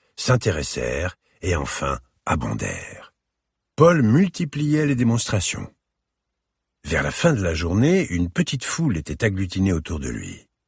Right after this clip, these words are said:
Comme il ne s'agissait que de prototypes, il fallait faire une réservation pour recevoir ultérieurement un appareil sur mesure. Les clients en étaient frustrés, naturellement,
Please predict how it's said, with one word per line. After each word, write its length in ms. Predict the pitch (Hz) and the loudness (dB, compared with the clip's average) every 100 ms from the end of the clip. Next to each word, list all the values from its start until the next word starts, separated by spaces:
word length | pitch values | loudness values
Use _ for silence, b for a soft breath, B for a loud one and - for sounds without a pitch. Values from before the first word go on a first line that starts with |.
| _ _ _ _ _ _ | _ _ _ _ _ _
Comme 160 | - 78 | -8 -4
il 80 | 76 | -2
ne 100 | 73 | -2
s'agissait 460 | 76 69 78 92 | -4 -4 -2 -4
que 100 | - | -6
de 100 | - | -8
prototypes, 640 | - - - - 156 - - _ _ _ _ - | -10 -8 -8 -4 -4 -4 -10 _ _ _ _ -12
il 140 | 80 | -6
fallait 180 | - 71 | -4 -2
faire 220 | 131 123 | 2 2
une 100 | 92 | 2
réservation 680 | 82 90 90 107 101 - 73 | 0 0 0 2 2 0 -2
pour 180 | - 55 | -6 -10
recevoir 480 | 62 - 76 85 71 | -8 -6 -4 -2 -2
ultérieurement 680 | 73 82 71 73 69 95 92 | -4 -2 -2 -2 -2 0 0
un 100 | 78 | -2
appareil 380 | 69 80 85 80 | -2 -2 0 0
sur 220 | - 67 | -2 -2
mesure. 580 | 64 52 50 50 50 - _ _ _ _ - | -4 -6 -8 -10 -14 -18 _ _ _ _ -8
Les 120 | 107 | -6
clients 360 | - 139 196 202 | -2 2 4 4
en 60 | |
étaient 240 | 151 127 139 | 2 0 -2
frustrés, 540 | - 123 - - 131 | 0 0 0 2 0
naturellement, 680 | 69 58 64 80 82 60 | 0 -4 -4 -2 -2 -4